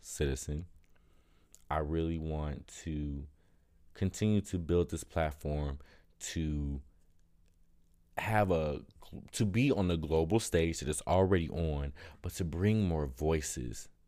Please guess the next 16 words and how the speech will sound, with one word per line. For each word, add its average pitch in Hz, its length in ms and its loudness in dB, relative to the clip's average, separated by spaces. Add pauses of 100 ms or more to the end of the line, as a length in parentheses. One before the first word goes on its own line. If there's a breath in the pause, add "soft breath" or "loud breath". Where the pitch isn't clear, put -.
(360 loud breath)
to 104 180 2
really 110 240 4
begin 87 560 0
to - 200 -8
share 85 400 0
a 76 120 -2
message, 76 720 -2 (180 loud breath)
to 87 100 -4
share 101 340 2
knowledge, 73 680 0 (240 loud breath)
and 92 140 0
engage 80 960 2 (120)
in 85 120 2
a 82 120 0
way 80 400 2
that 76 460 0